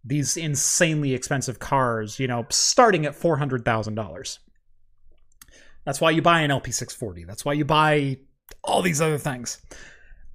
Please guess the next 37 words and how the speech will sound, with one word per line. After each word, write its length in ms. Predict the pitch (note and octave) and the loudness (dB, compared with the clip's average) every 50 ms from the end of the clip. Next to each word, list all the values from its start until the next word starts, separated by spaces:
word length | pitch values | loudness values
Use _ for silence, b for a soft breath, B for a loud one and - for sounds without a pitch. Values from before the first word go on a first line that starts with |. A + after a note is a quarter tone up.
| - - - - - - - - _ - - - | -20 -20 -20 -20 -20 -20 -20 -20 _ -14 -2 0
And 160 | E3+ F#3+ G#3 | 2 4 4
then 140 | A3+ A3+ A3 | 4 4 4
Chevy 360 | - - - B3+ B3+ C4 A3+ | 4 4 4 6 6 6 6
has 240 | A3 A3+ G#3+ G3 E3 | 6 6 6 6 4
the 140 | F3+ F3+ | 6 4
audacity 640 | E3+ D3+ C3 D3+ C#3+ D3 D3+ - - D3+ C3 B2+ B2 | 4 6 6 6 6 6 4 4 2 0 0 0 -2
to 120 | - - C#3 | -2 -2 -2
not 280 | C#3+ D3 E3 F#3 F#3 | 0 2 2 2 2
only 320 | F3 E3+ E3 D#3+ D#3 D3+ D3 | 2 2 2 0 0 0 0
bring 260 | B2+ A2 D3 C#3+ D3 | 0 0 0 0 2
out 240 | C#3+ C#3+ C#3 - - | 0 0 0 -2 -8
the 60 | - | -10
Corvette 500 | - - D3+ C#3+ C3+ C3 C3+ C3 B2+ - | -4 0 0 0 2 2 2 2 2 0
with 160 | C#3 C3 A#2+ | -2 -2 -2
a 80 | B2+ B2 | -2 -2
mid-engine 500 | B2+ C3 C#3 C#3 C#3 C3+ B2 C3+ C3+ B2+ | 0 0 0 0 0 0 -2 -2 -2 0
rear-wheel 300 | B2 B2 B2+ C3 B2+ A#2+ | 0 2 2 2 0 0
drive 280 | A#2+ A#2+ A#2+ B2 A#2+ | 2 2 2 2 2
and 120 | A#2+ A#2 A2 | 0 -2 0
dual 160 | B2+ B2 A2+ | 0 0 0
clutch 300 | - - A#2+ A#2 - - | 0 -4 -4 -4 -6 -10
transmission, 720 | - A#2+ A2+ G2+ - D3+ D#3+ D#3+ - C3+ A#2 A2+ A2 - B B B B B B B B B B B B B - | -8 -8 -8 -6 -4 -2 -2 -2 -2 -6 -8 -10 -12 -16 B B B B B B B B B B B B B 0
they 100 | A#2+ C#3+ | 4 6
also 240 | D#3 F#3 G3 - A3 | 8 8 8 6 6
make 220 | G3 F#3 F#3+ F#3+ | 6 4 4 4
a 40 | E3+ | 2
convertible 540 | D3+ F3 E3 C3 C3 D#3 D3+ D3 C3+ D3+ C3+ | 2 2 2 6 6 4 4 6 4 4 4
as 100 | B2 - | 4 2
standard. 460 | - - - C#3 B2 A#2 G#2 F2 F2 - - - - - - - b b b b b b b _ D3+ | 2 0 0 0 -2 -2 -4 -8 -12 -14 -14 -14 -18 -18 -18 -20 b b b b b b b _ 2
Um, 680 | C#3 C3+ B2+ B2+ B2 B2 B2 B2 A#2+ A#2 A2+ A2 A2 - _ _ _ _ | 4 6 6 6 6 4 4 2 0 -4 -6 -8 -12 -16 _ _ _ _
they 360 | C#3+ C3 A#2 A2+ C#3 C3+ C#3 | -12 -10 -2 0 0 2 2
also 880 | C#3+ D#3 F#3 G#3 - - - F#3+ E3+ D#3 D3+ D3+ D3+ D3 C#3+ C#3+ D3 D3 - _ _ _ _ | 6 6 6 6 8 6 8 8 8 10 10 8 8 8 6 4 2 0 -6 _ _ _ _
have 760 | - - - D3+ C#3+ C#3 C3+ C3+ C3+ C3+ C#3 C3 B2+ - - - - | -16 0 4 6 6 8 6 6 4 4 2 0 -2 -8 -14 -16 -16
what 400 | - A2+ G#2 G#2+ A#2 - - - | -14 -12 -8 -2 0 0 0 0
looks 400 | D3+ C3 C#3+ G#3+ B3+ - - - | -2 4 4 4 6 6 0 0
to 100 | - E3+ | 0 0
be 480 | C#3 - C#3+ C3 B2+ B2 B2 A#2+ A#2 | 0 0 0 0 2 0 0 -2 -4